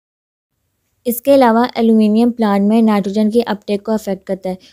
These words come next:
और अगर सॉइल में एल्यूमिनियम प्रेजेंट होती है तो सॉइल नाइट्रोजन को अब्जॉर्ब नहीं कर पाती, जिसकी वजह से प्लांट में नाइट्रोजन की डेफिशिएंसी हो जाती है।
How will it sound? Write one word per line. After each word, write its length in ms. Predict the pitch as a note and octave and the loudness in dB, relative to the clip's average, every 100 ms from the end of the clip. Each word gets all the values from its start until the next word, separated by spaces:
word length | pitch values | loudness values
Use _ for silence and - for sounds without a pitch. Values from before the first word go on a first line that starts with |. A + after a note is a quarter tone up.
| _ | _
और 100 | A#3 | -2
अगर 220 | A#3 A#3 B3+ | 2 4 2
सॉइल 260 | B3+ G#3+ | 0 0
में 120 | G#3+ A#3 | 0 -2
एल्यूमिनियम 540 | - G#3+ G#3+ G#3 A3+ | -2 -2 0 0 0
प्रेजेंट 340 | A3+ G#3 G3+ G3+ | 0 -2 0 -2
होती 180 | G3+ | -2
है 80 | G#3 | -4
तो 140 | A3 A3 | -4 -4
सॉइल 280 | G#3+ G3+ G#3 | -4 -2 -2
नाइट्रोजन 420 | F#3+ F#3+ G3+ G3+ | -4 -6 -6 -4
को 100 | G#3+ | -4
अब्जॉर्ब 460 | G3 F3 F#3+ F#3 G#3+ | -6 -4 -2 -2 -2
नहीं 120 | A#3 | -2
कर 140 | A3 G#3 | -4 -6
पाती, 320 | G#3 G3+ G#3 | -6 -6 -6
जिसकी 300 | G#3 G#3 A#3 | -6 -6 -4
वजह 180 | A3+ G#3 | -2 -2
से 120 | G#3+ | -4
प्लांट 360 | G#3+ G3+ G3 G3 | -6 -6 -4 -4
में 240 | G3+ G#3+ A3 G#3 | -2 -2 -4 -6
नाइट्रोजन 440 | G3 G3 G3 G3+ | -6 -4 -4 -2
की 100 | G#3+ | -2
डेफिशिएंसी 520 | G3+ G3 G3 F#3+ F#3 | -2 -4 -6 -6 -4
हो 100 | A3 | -4
जाती 240 | G#3 G3+ G#3+ | -2 -2 -4
है। 120 | G#3+ | -6